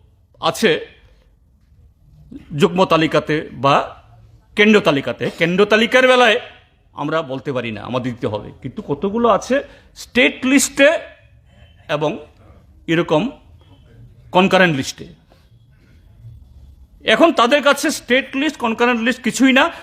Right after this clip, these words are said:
সব লিস্ট হলো মোদি লিস্ট আর অমিত শাহ লিস্ট। তাহলে সেই জায়গাতে even সমাজতান্ত্রিক ব্যবস্থা না হয়েও আমাদের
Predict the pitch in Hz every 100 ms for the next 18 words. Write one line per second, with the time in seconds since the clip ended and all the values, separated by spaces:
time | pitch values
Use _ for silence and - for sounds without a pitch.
0 | - - 262 302 - 220 240 - 240 269
1 | 185 175 190 170 254 - - 139 156 -
2 | 160 170 - 170 139 110 - - - -
3 | _ _ _ _ - - - - - -
4 | - - - - - - 240 - 226 277
5 | 185 139 - 165 254 - 180 269 302 190
6 | 120 - - _ _ - - 214 240 262
7 | 269 277 277 285 196 208 240 - 262 175
8 | 220 214 147 170 202 202 233 330 285 156
9 | 110 _ _ _ _ _ - - _ _
10 | _ _ _ _ _ _ _ - - -
11 | - - - - - - - 165 254 262